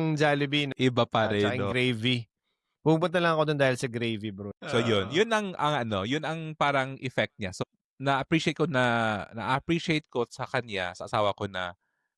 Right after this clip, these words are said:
Speaker 2: na alam niya na namimiss ko ang Pilipinas. Not all the
Speaker 1: Ah, that's
Speaker 2: time.
Speaker 1: good.
Speaker 2: Sometimes.
Speaker 1: Oo.
Speaker 2: Buti na nga may mga ano tayo dito, may konting, ah, Pinoy restaurants, may mga,
Speaker 1: Mm.
Speaker 2: you know,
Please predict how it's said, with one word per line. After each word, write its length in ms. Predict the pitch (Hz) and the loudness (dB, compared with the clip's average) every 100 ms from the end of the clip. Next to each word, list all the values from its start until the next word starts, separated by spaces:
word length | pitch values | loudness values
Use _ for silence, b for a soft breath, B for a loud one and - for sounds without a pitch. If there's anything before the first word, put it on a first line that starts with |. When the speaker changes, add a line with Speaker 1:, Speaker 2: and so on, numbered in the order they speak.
| _ _ _ _ | _ _ _ _
Speaker 2:
na 400 | - 117 110 95 - _ | -6 -2 0 -2 -4 _
alam 300 | 135 147 160 | 0 2 2
niya 400 | 131 101 98 92 - | 0 0 -2 -10 -16
na 560 | 110 101 95 92 90 - _ _ _ - | -8 -4 -2 -4 -6 -10 _ _ _ -6
namimiss 400 | 139 156 139 - | -2 -2 -2 -6
ko 260 | - 92 87 | -2 0 -2
ang 160 | - 104 | -8 -6
Pilipinas. 580 | 98 95 90 90 - - _ _ _ _ _ | -6 -6 -6 -8 -10 -16 _ _ _ _ _
Not 140 | 330 - | -8 0
all 160 | 151 | 2
the 80 | 123 | 2
Speaker 1:
Ah, 60 | 101 | 0
that's 240 | 95 92 | 0 -2
Speaker 2:
time. 20 | 92 | -6
Speaker 1:
good. 140 | 85 - _ - | -12 -20 _ -4
Speaker 2:
Sometimes. 720 | - 101 92 73 73 85 - | -2 -2 -6 -8 -10 -12 -14
Speaker 1:
Oo. 140 | 101 - _ | -16 -18 _
Speaker 2:
Buti 240 | 135 143 | -2 0
na 120 | 139 131 | 0 2
nga 100 | 127 107 | 0 0
may 160 | 107 | 0
mga 400 | 101 95 95 90 | -2 -2 -2 -2
ano 100 | 92 | -4
tayo 200 | 90 95 | -2 -2
dito, 460 | 95 139 143 127 127 | -2 -4 0 0 0
may 80 | 110 | -2
konting, 460 | 95 92 - 95 95 b b b b - | -4 -4 -4 -6 -8 b b b b -8
ah, 380 | 95 85 85 - _ _ - | -4 -4 -6 -10 _ _ -6
Pinoy 400 | 107 101 90 87 | -4 -2 -2 0
restaurants, 800 | 107 - 139 131 117 113 - - | -2 -2 0 2 2 0 -4 -6
may 160 | 92 | -6
mga, 320 | 92 90 87 | -6 -8 -6
Speaker 1:
Mm. 320 | 87 131 117 92 - _ - | -2 -2 -4 -8 -14 _ -14
Speaker 2:
you 100 | 95 | -10
know, 200 | 90 | -8